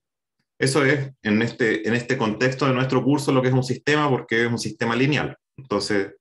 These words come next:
la convolución, que es una operación lineal, mantiene que, o sea, man-, funciona justamente para un sistema que es lineal. Entonces, la pregunta era, ¿cuál es este H? ¿O, o cómo lo obtenemos?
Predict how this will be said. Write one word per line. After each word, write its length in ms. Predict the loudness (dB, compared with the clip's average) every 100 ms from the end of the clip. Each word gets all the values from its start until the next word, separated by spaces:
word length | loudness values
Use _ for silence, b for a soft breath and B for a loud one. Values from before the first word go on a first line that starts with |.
| b b b
la 120 | -4
convolución, 720 | -2 0 0 0 0 0 0
que 80 | -2
es 80 | -2
una 140 | 0
operación 360 | 0 0 0 0
lineal, 520 | 0 0 0 -2 -4 _ _ -8
mantiene 440 | -6 -2 -2 0
que, 400 | 0 0 0 -4
o 40 | -6
sea, 140 | -4
man-, 240 | -2 -2 -6 -20 -8
funciona 420 | -6 -2 -2 -2
justamente 480 | -4 -4 -2 -2 0
para 160 | -2
un 160 | -2 -4
sistema 400 | -4 -4 -2 0
que 60 | 0
es 80 |
lineal. 400 | 0 0 0 -4 -12 _ _ b b b b b b
Entonces, 640 | -4 0 2 2 0 -2 -8 b
la 160 | -6 -2
pregunta 480 | 2 2 2 2 2
era, 320 | 2 0 -6 _ _ _ _ _ _
¿cuál 220 | 0 2
es 140 | 2 2
este 280 | 0 0 0
H? 340 | -2 -6 -8
¿O, 180 | 0 2
o 220 | 2 0 2
cómo 200 | 2 4
lo 140 | 2
obtenemos? 760 | 2 0 0 0 -2 -10 -18